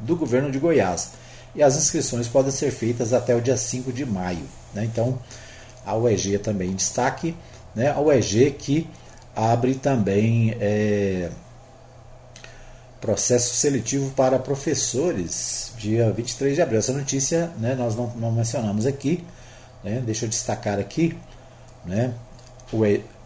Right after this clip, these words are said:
não, aqui é a U F G. U F G, Universidade Federal de Goiás, abre processo seletivo para professores substitutos. A Universidade Federal de Goiás oficializou a abertura de novo processo seletivo para a contratação de professores substitutos para atender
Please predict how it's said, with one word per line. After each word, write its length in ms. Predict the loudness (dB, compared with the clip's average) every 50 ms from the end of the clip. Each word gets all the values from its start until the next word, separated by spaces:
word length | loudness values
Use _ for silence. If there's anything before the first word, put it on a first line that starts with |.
| -12 -6
não, 200 | -2 -2 0 0
aqui 160 | 0 0 2
é 80 | 2 4
a 40 | 4
U 280 | 2 0 2 2 4
F 240 | 4 2 2 -2 -4
G. 260 | -4 -4 -4 -6 -6
U 140 | -6 -4 2 4 4
F 260 | 4 4 2 -4 -2
G, 180 | 0 0 2
Universidade 500 | 2 2 2 0 0 2 0 0 0 0
Federal 240 | 0 2 2 2 2
de 80 | 2 4
Goiás, 340 | 4 4 6 6 4 6 6
abre 200 | 4 4 2 0
processo 440 | 2 2 4 4 4 2 0 0
seletivo 380 | 0 0 -2 -2 -2 -2 -4 -2
para 180 | 2 2 2 2
professores 640 | 2 -2 -2 0 0 0 2 2 0 0 0 -2
substitutos. 1300 | -4 -6 -4 -4 -2 -2 -2 -2 -2 -2 -4 -2 2 2 2 2 2 -2 -8 -8 -8 -8 -8 -10 -12 -12 -16 -20 -20 -20 -20 -20 -18 -18 -18 -20 -20 -20 -14 -8
A 80 | -2 0
Universidade 500 | 0 0 0 0 0 2 2 0 0 0
Federal 220 | 0 2 2 2
de 80 | 2 4
Goiás 380 | 4 6 6 6 6 6 4 4
oficializou 720 | 2 0 -2 -2 0 2 2 2 2 2 2 4 4 4
a 20 |
abertura 340 | 6 4 2 0 2 0 0
de 140 | 0 0 0
novo 220 | 2 2 0 2
processo 420 | 2 2 2 2 2 0 0 0 2
seletivo 440 | 2 0 0 0 0 -2 -2 0 0
para 200 | 2 2 2 2
a 40 |
contratação 640 | 0 -2 -4 0 2 2 4 4 2 0 0 0 -2 -2
de 80 | -2
professores 580 | -2 -2 -2 0 0 0 0 0 0 0 0 -2
substitutos 680 | -2 -4 -6 -4 -2 -2 -2 -2 -2 -4 -4 -6 -4
para 200 | -2 2 2 2
atender 420 | 2 2 0 0 2 2 2 2